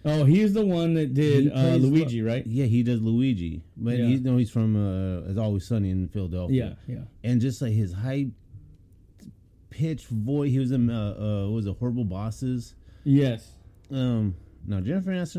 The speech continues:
Speaker 2: in that? Ooh.
Speaker 1: Yeah.
Speaker 2: Uh, <laughs> but, you know, but just his voice, I'm like, "Oh, it's so fucking annoying." But, you know, I
Speaker 1: It didn't bother me. I didn't really
Speaker 2: I didn't, uh, take me out of it, no, hearing him as Luigi.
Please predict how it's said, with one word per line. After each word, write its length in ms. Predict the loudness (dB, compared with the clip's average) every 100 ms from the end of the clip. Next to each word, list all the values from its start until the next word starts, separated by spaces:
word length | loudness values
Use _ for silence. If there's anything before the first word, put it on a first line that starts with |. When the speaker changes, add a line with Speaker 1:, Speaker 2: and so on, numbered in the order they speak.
| -4
Speaker 2:
in 60 | -4
that? 220 | -6 -8 -14 -20 -16 -10
Ooh. 200 | -8 -10 0
Speaker 1:
Yeah. 260 | 2 2 -2 -16 -14
Speaker 2:
Uh, 340 | -2 2 2 2 -2 -10 -2
<laughs> 600 | 0 0 -4 -20 -20 -6
but, 160 | -2 -2
you 140 | -2
know, 440 | -4 -4 -4 -4 -2
but 200 | 0 0
just 240 | 0 -2
his 180 | -2 0
voice, 480 | 0 0 2 0 2
I'm 260 | 4 4 4
like, 300 | 2 0 -2
"Oh, 200 | -4 -4
it's 160 | -4
so 160 | -4 -4
fucking 400 | -4 -8 -4 -2
annoying." 540 | 0 0 0 0 -2 -2
But, 280 | -2 -2 -4 -6
you 120 | -2
know, 220 | 0 0 0
I 120 | -2 -4 -10 _ -6
Speaker 1:
It 100 | 0 2
didn't 240 | 4 4
bother 260 | 4 2 2
me. 180 | 2
I 80 | 2
didn't 240 | 2 2 2
really 140 | 4
Speaker 2:
I 80 | 4 4
didn't, 380 | 4 4 2 2
uh, 240 | 0 -2 -4 -12 -4
take 220 | -2 0
me 160 | 2 2
out 140 | 0
of 100 | 0
it, 60 | 0
no, 180 | 2
hearing 280 | 4 4 4
him 140 | 4 2
as 180 | 2
Luigi. 720 | 0 2 4 2 2 2 2